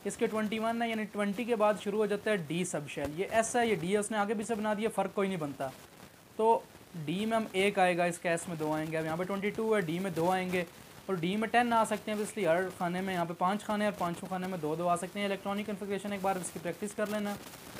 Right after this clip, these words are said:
ये वैसे आप एटॉमिक नंबर आपको पीरियोडिक टेबल गिवन होगा, वहाँ से आप खुद इसको कैलकुलेट कर सकते हैं। ये ऑफ बाउ प्रिंसिपल से, अगर वो नहीं आता आपको कमेंट्स में बताएं,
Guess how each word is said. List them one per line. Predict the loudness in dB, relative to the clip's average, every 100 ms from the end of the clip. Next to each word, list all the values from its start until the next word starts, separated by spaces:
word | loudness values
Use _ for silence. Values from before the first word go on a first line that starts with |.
| -8 0
ये | 4
वैसे | 4 2 0 0 -6 -6 2
आप | 6 6 2 -18 -20 -20 -16 -6
एटॉमिक | -2 -2 -2
नंबर | 0 2
आपको | 2 0
पीरियोडिक | 0 0 0
टेबल | -4 -2
गिवन | -4 -2
होगा, | -2 0
वहाँ | 0 -2
से | -4
आप | -6
खुद | -6 -8
इसको | -6 -6
कैलकुलेट | -6 -4 -6 -4
कर | -6
सकते | -6 -8 -6 -6
हैं। | -2
ये | -2 -4 -10 -14 0
ऑफ | 2 2 0
बाउ | -4 -2
प्रिंसिपल | -4 -6 -6 -6
से, | -4
अगर | -4 -4
वो | -4
नहीं | -4 -4
आता | -2 0
आपको | 0 -2 -6
कमेंट्स | -6 -6 -6
में | -8
बताएं, | -6 -8